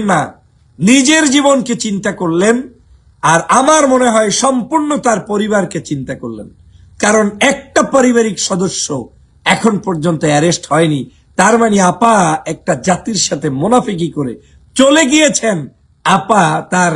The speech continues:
নেতাকর্মীদেরকে রাস্তায় রেখে তার আত্মীয় স্বজনদেরকে গোপনে আগেই পাঠিয়ে দিয়েছে। অতএব সেজন্য আজকের এই আপাকে খুব মিস করছি। ছয় মাস হয়ে গিয়েছে, ছয় মাস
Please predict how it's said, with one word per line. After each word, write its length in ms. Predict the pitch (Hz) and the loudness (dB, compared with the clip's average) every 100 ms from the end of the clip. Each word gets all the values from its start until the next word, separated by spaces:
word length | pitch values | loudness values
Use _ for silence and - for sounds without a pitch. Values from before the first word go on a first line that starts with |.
| 147 | -4
নেতাকর্মীদেরকে 960 | 151 175 180 190 175 175 160 160 - 143 | -6 -4 -6 -4 -2 -2 -2 -4 -4 -6
রাস্তায় 460 | 151 - 180 165 | -6 -4 0 2
রেখে 320 | 180 175 226 196 117 - _ _ _ | 0 0 0 0 -2 -8 _ _ _
তার 160 | 180 190 | 0 2
আত্মীয় 400 | 190 - 254 262 | 0 -2 2 2
স্বজনদেরকে 680 | - 208 214 214 202 175 185 | 2 0 -2 -2 -4 -2 -4
গোপনে 480 | 156 190 196 170 151 120 _ _ - | -2 -2 -2 0 -2 -4 _ _ -6
আগেই 440 | - 214 226 285 156 | 0 2 4 4 2
পাঠিয়ে 440 | 175 147 - 135 | 0 -4 -6 -10
দিয়েছে। 360 | 113 110 - - _ - _ _ _ - _ _ _ _ 147 | -10 -16 -16 -20 _ -20 _ _ _ -20 _ _ _ _ -6
অতএব 340 | 151 175 156 | 0 0 0
সেজন্য 400 | - 160 165 156 151 131 - - - - _ _ _ _ - | -2 -4 -2 -2 -4 -6 -10 -20 -20 -20 _ _ _ _ -2
আজকের 540 | 151 156 - 175 160 131 - _ _ _ _ | -2 0 0 2 2 0 -8 _ _ _ _
এই 120 | 151 151 | 0 0
আপাকে 360 | - 135 131 147 | 2 -2 -2 -4
খুব 240 | - 247 175 | 0 0 0
মিস 180 | 160 - | -4 -4
করছি। 320 | - 151 - 151 | -6 -8 -4 -6
ছয় 300 | - 147 151 131 | -4 -2 -2 -2
মাস 260 | 131 175 - | -2 -2 -4
হয়ে 180 | 139 131 | -8 -8
গিয়েছে, 340 | 120 117 - - _ - _ - | -8 -8 -12 -20 _ -20 _ -6
ছয় 240 | - 240 247 | 0 2 4
মাস 240 | 285 285 | 4 4